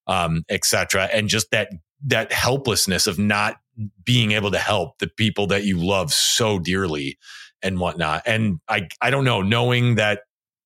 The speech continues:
they're together in the afterlife, you know, what, whether you, whatever you choose to believe that is, you know, is that they were together. But I just thought that was a really touching moment. And when he just really held Jack and was, you know,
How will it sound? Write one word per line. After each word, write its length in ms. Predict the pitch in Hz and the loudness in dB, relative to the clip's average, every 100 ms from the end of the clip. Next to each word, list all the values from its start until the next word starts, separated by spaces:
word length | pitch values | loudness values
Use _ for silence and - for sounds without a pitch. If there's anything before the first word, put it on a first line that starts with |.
| _ _ _ _ _ - 110 - 160 | _ _ _ _ _ -14 -12 -10 -10
they're 280 | 139 127 127 | -2 2 2
together 340 | 120 120 113 113 | 2 2 2 2
in 80 | |
the 120 | 104 101 | 2 0
afterlife, 380 | 101 104 104 | 0 0 0
you 120 | 117 123 | 2 2
know, 80 | |
what, 240 | 131 220 233 | 2 0 2
whether 420 | 226 220 214 190 202 | 2 2 0 -2 -4
you, 180 | 202 185 | -2 0
whatever 360 | 185 175 202 190 | 2 2 4 4
you 180 | 165 156 | 4 4
choose 240 | 170 151 | 2 0
to 80 | 127 | 2
believe 300 | 120 120 104 | 2 2 2
that 200 | 107 95 | 2 2
is, 360 | 90 71 67 - - - _ - | 0 0 -2 -8 -16 -20 _ -4
you 140 | 98 | 0
know, 400 | 92 87 82 80 - | 0 0 -2 -4 -2
is 220 | 113 85 | 0 2
that 200 | 107 107 | 0 0
they 100 | 113 | 0
were 140 | 107 | 2
together. 340 | 104 98 107 101 | 2 2 2 2
But 160 | 101 | 0
I 100 | 120 | 0
just 160 | 117 123 | 0 0
thought 160 | 127 117 | 0 0
that 120 | 123 | 0
was 100 | 104 | 0
a 80 | 101 | 2
really 240 | 113 107 | 2 2
touching 380 | - 113 110 101 | 0 0 0 0
moment. 400 | 101 98 92 95 | 0 0 0 0
And 100 | 107 | -2
when 100 | 98 | 0
he 180 | 85 104 | 0 2
just 180 | 110 104 | 0 0
really 400 | 113 120 117 107 | 2 4 2 2
held 360 | 104 107 87 | 2 0 0
Jack 380 | 80 104 95 - | 0 2 0 0
and 160 | 98 95 | -2 0
was, 260 | 90 - - | 0 -2 -2
you 140 | 104 | -2
know, 300 | 90 85 76 | 0 -2 -6